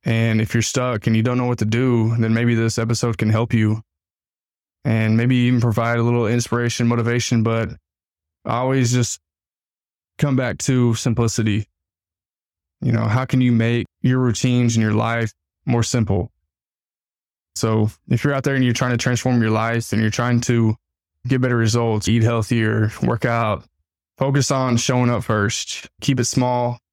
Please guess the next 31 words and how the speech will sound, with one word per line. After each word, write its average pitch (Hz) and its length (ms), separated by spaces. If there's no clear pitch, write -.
and 113 100
add 113 180
to 123 180
it. 95 160
But 117 180
when 117 100
it 120 80
comes 131 160
down 127 220
to 127 220
it, 117 200
the 120 100
number 120 220
one 120 140
thing 120 280
that's 110 140
gonna 110 180
get 110 220
you 113 340
sustainable 117 840
long-term 123 440
results 110 600
is 110 200
being 120 220
consistent. 104 560
So 113 160
how 110 160
can 117 160
you 110 100
be 107 140
consistent? 104 640